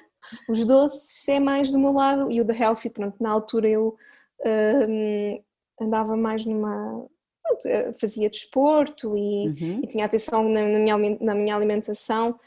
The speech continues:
Speaker 1: e, e todos os dias partilhava uma fotografia do meu pequeno almoço, que é por acaso no, na minha página pessoal, quem, se, se por acaso forem ver,
Speaker 2: Uhum.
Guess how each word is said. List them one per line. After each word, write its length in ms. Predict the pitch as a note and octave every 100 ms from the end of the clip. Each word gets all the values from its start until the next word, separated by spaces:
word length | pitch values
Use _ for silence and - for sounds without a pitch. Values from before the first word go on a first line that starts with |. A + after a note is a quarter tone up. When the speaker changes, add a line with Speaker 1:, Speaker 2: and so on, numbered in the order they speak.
| _ _ _
Speaker 1:
e, 960 | A#3+ A#3 A#3 A#3 A#3 A#3 A#3 A3+ A3+ - _ _
e 80 | A#3+
todos 200 | A#3+ A3
os 80 | G#3+
dias 220 | A#3 A#3
partilhava 420 | - A#3 A#3 A3+ A3+
uma 80 |
fotografia 440 | A#3 A3+ A3+ - A3+
do 60 |
meu 80 | A3+
pequeno 240 | A3 A3 G#3+
almoço, 960 | A3 B3+ D4 C#4+ C#4+ - C#4+ C4+ C4+ - _ _ _ _ _ _ -
que 80 |
é 80 | G#3
por 120 | G3+
acaso 300 | G3+ G3+ G#3+
no, 160 | G#3+ G#3+
na 140 | A3 G#3+
minha 200 | A3 G#3+
página 360 | G#3+ G#3+ G#3+
pessoal, 600 | G#3+ - - A3 G#3+ G#3+ - _ _ _ -
quem, 600 | A3+ G#3+ G#3+ G#3+ G#3 A3 _
se, 420 | - - G#3+ G3
se 160 | G#3 -
por 120 | A3+
acaso 340 | G#3+ G3+ G3+ -
forem 220 | G#3+ G#3
ver, 240 | G#3 G#3+ -
Speaker 2:
Uhum. 240 | E3